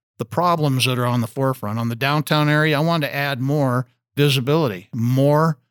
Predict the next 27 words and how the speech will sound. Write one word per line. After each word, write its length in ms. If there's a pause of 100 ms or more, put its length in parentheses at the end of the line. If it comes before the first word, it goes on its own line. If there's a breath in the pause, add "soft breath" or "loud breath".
(300)
officers 760
downtown. 920
We 160
know 540 (400)
increased 520
presence 520
reduces 480
crime. 360 (680)
Uh, 200
there's 220
two 240
down 260
there 140
right 220
now, 220
not 200
counting 280
the 60
beat 260
cars. 300
If 140
we 120
can 300
double 300
that, 260 (460)
triple 340
that, 280